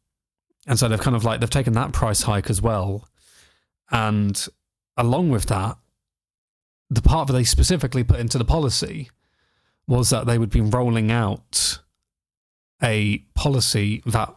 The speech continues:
would essentially make sharing between households or even just between locations more or less impossible. Like,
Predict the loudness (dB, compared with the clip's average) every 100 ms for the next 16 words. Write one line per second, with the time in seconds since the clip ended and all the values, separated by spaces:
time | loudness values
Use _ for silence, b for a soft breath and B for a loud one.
0 | -10 -4 0 0 0 0 0 0 2 2
1 | 0 -4 -10 -14 -16 _ _ _ _ _
2 | _ -10 -2 0 0 0 0 2 4 2
3 | 2 2 4 6 4 4 2 -2 -4 -4
4 | -4 -6 -8 -10 -10 -8 -8 -10 _ _
5 | _ -14 -4 0 0 0 -4 -8 -4 0
6 | 0 0 0 0 0 0 0 0 0 -2
7 | -2 0 0 0 0 0 0 0 -2 -4
8 | -6 -8 -10 B B B B -2 -2